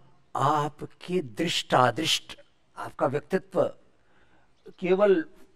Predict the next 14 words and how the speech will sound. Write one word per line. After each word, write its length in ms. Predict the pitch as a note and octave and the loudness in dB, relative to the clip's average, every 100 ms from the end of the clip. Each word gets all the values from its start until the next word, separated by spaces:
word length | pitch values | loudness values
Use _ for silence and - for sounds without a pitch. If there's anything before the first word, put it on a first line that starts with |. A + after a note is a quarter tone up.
| _ - F#3+ - - - | _ -20 -20 -20 -20 -14
physical 580 | - A3 A3 B3 A3+ G#3 | -8 -6 -2 4 4 6
नहीं 240 | F#3+ D#3+ | 4 2
है, 200 | - - _ _ _ _ _ _ _ _ _ - | -2 -12 _ _ _ _ _ _ _ _ _ -10
इस 200 | F3+ - | -10 -8
visible 680 | D#3 G3 F#3 G3 A3+ A3+ A3+ | -4 -4 -2 4 8 10 8
physical 680 | - G#3+ G#3+ A3+ A3+ A3 G#3+ | 2 -6 -6 2 4 6 4
existence 680 | F#3 D#3+ E3 F#3+ - G3+ F#3+ | 0 -2 -2 -4 -2 -2 -2
के 120 | - F3+ | -2 -2
पीछे 360 | F#3+ F3 F#3+ | -2 -2 0
एक 180 | F#3 - | 0 -2
invisible 600 | F3+ G3 F#3+ F#3+ F#3+ G3 E3+ | -2 -2 -2 -4 -2 2 2
existence 640 | D3+ D3 - D3+ C#3 - | 0 -6 -6 -6 -6 -8
भी 120 | A#2+ | -12
आपकी। 440 | G#2 F#2+ - G2+ | -14 -16 -20 -20